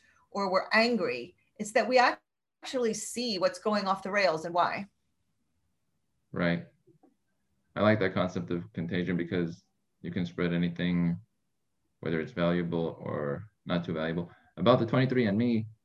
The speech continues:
Speaker 2: I like that section of the book because you talked about not, not just the impact you have, but thinking of others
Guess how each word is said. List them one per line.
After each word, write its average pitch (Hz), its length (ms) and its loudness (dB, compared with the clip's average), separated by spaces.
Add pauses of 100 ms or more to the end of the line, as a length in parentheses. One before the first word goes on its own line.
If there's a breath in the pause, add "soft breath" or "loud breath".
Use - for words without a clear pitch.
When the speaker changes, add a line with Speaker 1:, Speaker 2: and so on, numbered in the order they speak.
(880)
Speaker 2:
I 104 80 2
like 107 280 4
that 104 200 2
section 107 240 -2
of 95 80 0
the 104 80 2
book 104 100 -4
because 101 460 0 (220)
you 90 80 -8
talked 101 240 0
about 95 440 2 (200)
not, 104 220 0 (260)
not 98 160 0
just 107 120 -4
the 90 100 -2
impact 98 320 -2
you 101 120 0
have, 98 300 0
but 87 260 0 (480)
thinking 95 380 -4
of 85 500 0 (120)
others 87 640 0